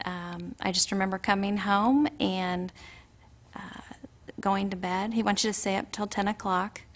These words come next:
the best you can. I took another ibuprofen before I went to bed and woke up just fine the next morning. The next morning I was still a little sore,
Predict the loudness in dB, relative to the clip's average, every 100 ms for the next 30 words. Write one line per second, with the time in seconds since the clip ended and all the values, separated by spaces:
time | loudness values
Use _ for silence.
0 | -20 -18 -4 -2 0 -2 -4 -2 0 2
1 | 0 -2 -4 -2 0 0 0 0 0 0
2 | 0 -4 -2 -2 -2 -4 -2 -2 -2 -2
3 | -6 -4 -2 -2 -2 -6 -4 -4 -4 -6
4 | -4 -6 -4 -6 -6 -2 0 0 -2 -2
5 | -4 -4 -2 -2 -4 -6 -8 -16 -20 -20
6 | -20 -20 -20 -14 -2 0 0 2 2 2
7 | 2 2 4 4 4 2 2 0 0 2
8 | 2 2 2 -2 -4